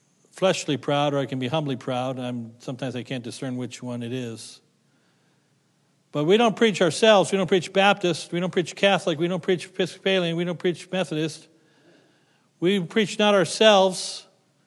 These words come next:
but Christ Jesus the Lord. See, this gospel receiving is not, not receiving the church,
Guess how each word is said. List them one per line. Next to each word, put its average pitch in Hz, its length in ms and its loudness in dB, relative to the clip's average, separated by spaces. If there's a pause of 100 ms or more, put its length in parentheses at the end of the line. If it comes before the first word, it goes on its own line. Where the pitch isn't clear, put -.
(260)
but 156 160 -6
Christ 214 300 6
Jesus 202 380 -2
the 202 100 -2
Lord. 202 580 6 (1700)
See, - 160 -4
this 190 140 0
gospel 220 340 4
receiving 208 400 2
is 170 180 -4
not, 190 460 0
not 240 220 2
receiving 208 420 -2
the 156 100 -2
church, 202 800 2